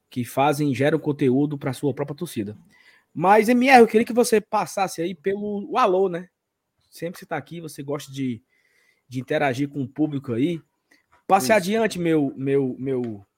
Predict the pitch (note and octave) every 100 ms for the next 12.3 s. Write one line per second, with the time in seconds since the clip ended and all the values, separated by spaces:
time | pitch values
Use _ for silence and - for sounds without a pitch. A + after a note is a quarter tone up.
0 | _ - E3 D3 D#3+ D3 C#3+ A2 G2+ -
1 | - _ _ _ _ - F3+ G#3 - F#3+
2 | F3+ F#3+ - F3 G3 G3 F#3 E3 D#3 D3+
3 | C#3+ C3+ A#2+ G#2+ - - - A2 G#2+ G2+
4 | - G2 F#2 F2+ - E3+ - - A#2+ A#2
5 | A2 A2+ G#2+ G2 F2+ - _ _ _ _
6 | _ _ _ - _ - - - G2 G#2
7 | F#2+ G#2 G2 F#2+ F#2 F#2+ _ _ _ _
8 | _ _ - D#3 B3+ B3+ G3+ D3+ - F#3+
9 | F3 A2+ G2 - A2+ C3 D3+ D3+ F3 G3
10 | F#3 G#3 A3+ C#3+ G#2+ F2+ A#2+ D3 - C#3+
11 | E3+ F3+ F3+ F3 D#3+ F3 F3+ D3+ D3+ C#3+
12 | B2+ A2+ G2+